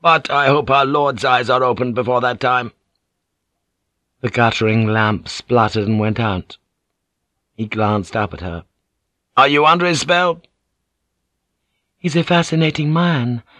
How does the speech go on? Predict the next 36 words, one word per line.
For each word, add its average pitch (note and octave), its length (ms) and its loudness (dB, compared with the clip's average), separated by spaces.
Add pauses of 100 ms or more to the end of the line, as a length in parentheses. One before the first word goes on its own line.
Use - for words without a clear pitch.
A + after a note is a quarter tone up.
(220)
but C#3+ 160 -4
his C#3+ 180 -4
mind's C#3+ 320 0
so C#3 140 0
different D#3+ 420 -2
from B2+ 180 -2
ours. B2 440 -4 (420)
His F#3+ 220 -2
values... F#3 600 2 (600)
Yes, G3+ 280 2
so F#3+ 280 0
different E3+ 460 -2
in C#3+ 140 -2
so D#3 180 0
many C#3+ 220 2
ways C#3 260 0
that C#3 160 -2
it's C#3 180 -4
almost C#3 360 0
impossible C3+ 560 -4
to C3+ 100 -2
understand C3+ 540 -2
him A#2+ 100 0
at A2+ 160 -2
times. A#2+ 460 -4 (840)
Once G3+ 220 2
I E3+ 100 2
tried D3 280 -2
to D3 60 0
explain D#3 720 -2
a A#2+ 100 -6
Cha B2 320 0
no B2 200 2
Yu B2 240 -2
to B2 140 -4
him, B2 220 -2